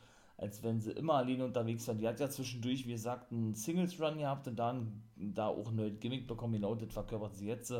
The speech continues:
weil, genau, ihr habt's ja bestimmt mitbekommen, Ruby Riott ist ja entlassen worden. Jetzt sagt ihr euch, hey, du hast da grad noch eine Voicemail,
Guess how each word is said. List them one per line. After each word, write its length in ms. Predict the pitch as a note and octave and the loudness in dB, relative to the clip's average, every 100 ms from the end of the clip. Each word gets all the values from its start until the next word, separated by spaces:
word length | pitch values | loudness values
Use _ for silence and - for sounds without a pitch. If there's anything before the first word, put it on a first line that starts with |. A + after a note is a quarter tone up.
| G2 | 0
weil, 500 | G2 A2+ A#2+ A#2+ A#2 - - - - - - | 2 2 2 0 -4 -12 -20 -20 -20 -20 -12
genau, 400 | E2+ E2+ G#2 A2+ | -8 0 4 4
ihr 180 | F#2 | 2
habt's 220 | F#2 - - | -4 -6 -6
ja 60 | |
bestimmt 320 | F#2 - F#2 | -6 -8 -8
mitbekommen, 560 | F2+ A2 A2 A2+ G#2+ - | -8 -6 -4 -2 -2 -2
Ruby 460 | A2 A2 C3 E3+ G3+ | -4 0 0 2 2
Riott 600 | C3 A2 G#2+ A2 A2 A2 - | 2 2 2 2 2 -2 -12
ist 220 | G#2 - - | -14 -10 -6
ja 100 | G2+ | -4
entlassen 500 | A2+ G#2+ A#2+ C3 G#2+ | -2 0 -2 -2 -4
worden. 180 | F2+ | -4
Jetzt 140 | F#2+ F#2+ | -4 -4
sagt 240 | A2 A2+ | -6 -4
ihr 60 | A#2 | -4
euch, 160 | F#2+ | -4
hey, 140 | G#2 G2+ | -4 -2
du 80 | A2+ | -2
hast 180 | G2+ | -4
da 60 | G#2 | -6
grad 200 | G2 G#2 | -6 -4
noch 80 | A#2 | -2
eine 180 | G#2 F#2+ | 0 -2
Voicemail, 520 | F#2 - C3+ C3 | -4 -4 -2 -2